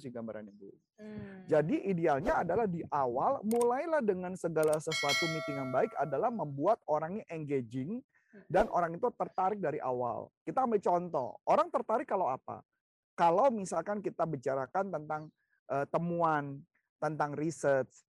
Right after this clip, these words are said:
Speaker 1: tentang kita bertanya dan sebagainya yang membuat mereka engaging. Kita bisa ngomong tentang riset tentang perusahaan-perusahaan tertentu, riset tentang kondisi. Nah, dengan kondisi riset itu,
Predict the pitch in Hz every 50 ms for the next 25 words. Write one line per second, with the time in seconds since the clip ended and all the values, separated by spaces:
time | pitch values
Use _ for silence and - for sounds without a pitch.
0 | _ _ _ - 151 151 156 156 151 - 156 143 143 147 147 139 147 143 - 139
1 | 135 139 139 131 135 127 - 160 170 180 180 170 160 151 143 139 131 131 - 131
2 | 123 120 120 117 117 151 214 247 269 - - - 196 214 214 208 185 160 151 147
3 | 143 143 165 175 175 165 151 151 139 135 135 135 123 123 117 113 120 - 175 -
4 | 277 220 202 180 180 147 165 185 208 202 180 - 147 147 139 139 139 135 _ _
5 | _ _ _ - - 165 175 - - 240 190 - _ _ - 156 156 - 170 175
6 | 180 170 175 175 165 - 175 160 160 151 160 160 156 135 - 156 160 160 151 143
7 | 143 - 147 147 151 156 175 170 156 143 127 _ _ _ _ _ - 165 170 151
8 | - 220 214 - - 170 165 160 170 165 170 170 - - 156 151 151 139 127 -
9 | - 175 156 139 - _ - 165 165 165 165 165 170 208 277 320 330 - 233 190
10 | 185 180 - 185 165 160 143 160 143 - 135 131 - - 165 - 311